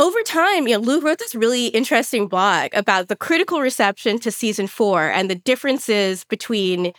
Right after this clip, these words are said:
the way we talk about this show in particular and the way that we talk about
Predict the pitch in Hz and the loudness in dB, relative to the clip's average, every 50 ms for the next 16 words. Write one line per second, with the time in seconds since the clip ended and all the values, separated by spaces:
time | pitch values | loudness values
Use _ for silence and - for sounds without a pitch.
0 | _ _ _ _ _ - 196 214 202 196 208 220 220 220 - 262 240 226 233 285 | _ _ _ _ _ -4 0 0 2 4 2 2 0 -2 -2 0 0 0 0 0
1 | 233 208 196 170 - 185 180 190 233 349 - - - 381 370 381 392 381 392 339 | 0 0 0 0 -2 -2 0 0 0 0 0 -2 -2 -2 0 0 -2 -2 -2 -2
2 | - 349 320 - 339 320 311 302 294 285 269 - 226 226 214 208 208 208 196 202 | -2 -2 -2 0 0 0 2 2 2 2 0 0 0 0 0 2 0 0 0 -2
3 | 196 190 - 208 170 180 - 175 180 170 160 160 - | -4 -6 -4 -2 -2 -2 -2 -2 -2 0 0 0 -2